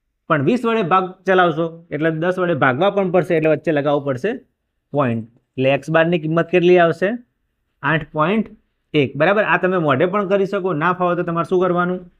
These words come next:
ચલો, એકસો બાસઠ છે, એને આપણે વીસ વડે ભાગ ચલાવવાના. વીસ વડે તમને ના ફાવે તો બે નો ઘડિયો કરીને પાછળ પોઇન્ટ કાપી દો તો પણ ચાલશે. ચલો,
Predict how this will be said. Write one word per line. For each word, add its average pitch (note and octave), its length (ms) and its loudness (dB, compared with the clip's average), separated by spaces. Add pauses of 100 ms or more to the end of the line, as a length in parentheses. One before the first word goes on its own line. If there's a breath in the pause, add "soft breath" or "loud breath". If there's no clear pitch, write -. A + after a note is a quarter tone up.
(320)
ચલો, D#3+ 140 4
એકસો E3 260 2
બાસઠ E3+ 400 2
છે, F3+ 260 0 (360)
એને D#3 160 -2
આપણે E3+ 380 0
વીસ F3 220 -2
વડે F3+ 160 0
ભાગ D#3+ 260 -2
ચલાવવાના. F3 580 0 (1120)
વીસ E3+ 200 0
વડે F3 160 -2
તમને F3 240 -6
ના F3 220 0
ફાવે F3 260 0
તો E3 80 -6
બે E3 180 -4
નો E3+ 120 -4
ઘડિયો E3+ 340 0 (320)
કરીને E3+ 180 -2
પાછળ E3 360 -2
પોઇન્ટ E3 300 -6
કાપી E3 200 -2
દો D#3+ 120 0
તો E3 160 0
પણ E3 180 0
ચાલશે. D#3+ 300 0 (360)
ચલો, C#3 180 2